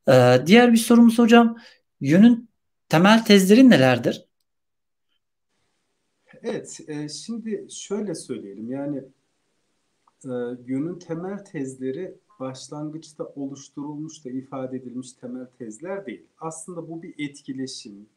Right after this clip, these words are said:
Speaker 2: bir, bir süreç, bir ilişki. Daha sonra belki kendi içerisindeki dönüşüm evrelerini de tartışırız ama tezler, e, zaman içerisinde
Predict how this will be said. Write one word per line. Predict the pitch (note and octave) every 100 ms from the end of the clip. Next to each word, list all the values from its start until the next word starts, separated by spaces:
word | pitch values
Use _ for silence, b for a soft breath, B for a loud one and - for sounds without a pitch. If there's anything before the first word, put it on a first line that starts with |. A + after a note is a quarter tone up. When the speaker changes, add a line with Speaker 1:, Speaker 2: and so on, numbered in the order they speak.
| _
Speaker 2:
bir, | B2 A#2+
bir | B2
süreç, | - C#3+ B2 G#2 G2+ - - - _
bir | B2 C3
ilişki. | A#2+ B2 - _ A2 G#2+ A2 _
Daha | A#2 B2
sonra | B2 B2+ A#2 A2
belki | A2+ A2 - B2 A#2+ _ _ _ _
kendi | B2 A2+ A2+
içerisindeki | - A2+ - A#2+ G#2+ A2+
dönüşüm | A2+ A2 - A2+
evrelerini | A2 A2 G#2 A2 A2 A2
de | -
tartışırız | G#2+ G#2 - - B2 D3+
ama | G3+ G#2+ - _ _ _ _
tezler, | - G#3+ E3+ C#3+ F#3 A3 - _ _ _ _ _
e, | A#2 B2 A#2
zaman | C3+ C#3 F#3+ G#3 -
içerisinde | C#3 - C3 - - A#2 A2 B2 A#2